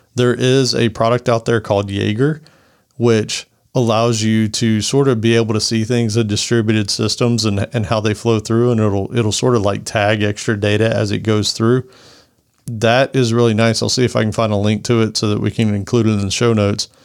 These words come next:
And the other thing, I mentioned it earlier. So Splunk is,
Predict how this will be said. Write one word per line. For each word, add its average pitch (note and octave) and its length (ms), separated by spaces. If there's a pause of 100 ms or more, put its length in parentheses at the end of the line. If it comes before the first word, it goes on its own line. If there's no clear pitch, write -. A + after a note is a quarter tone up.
(380)
And C#3 160
the B2 140
other F3+ 220
thing, B2 360
I A2+ 80
mentioned D#3+ 360
it A2+ 140
earlier. A2+ 480 (400)
So C3 220
Splunk E3 640
is, A#2 540